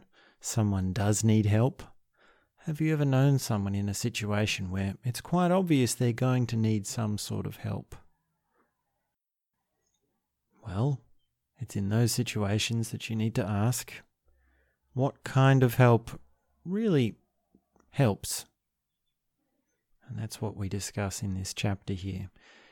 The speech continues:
Ken and Treya, they go on this meditation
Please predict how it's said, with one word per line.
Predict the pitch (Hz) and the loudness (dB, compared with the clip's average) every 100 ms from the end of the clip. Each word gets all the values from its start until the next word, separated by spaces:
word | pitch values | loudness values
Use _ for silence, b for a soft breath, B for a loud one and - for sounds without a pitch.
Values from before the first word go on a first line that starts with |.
| b | b
Ken | - 175 202 | 2 6 6
and | 139 | 4
Treya, | - 127 104 101 127 - _ _ _ _ b b b b b _ | 6 6 6 4 -2 -6 _ _ _ _ b b b b b _
they | 120 | -8
go | 113 127 | -2 2
on | 127 110 | 4 4
this | 98 - | 2 0
meditation | 101 98 92 104 98 - 101 92 | -2 0 -2 -2 0 0 -2 -4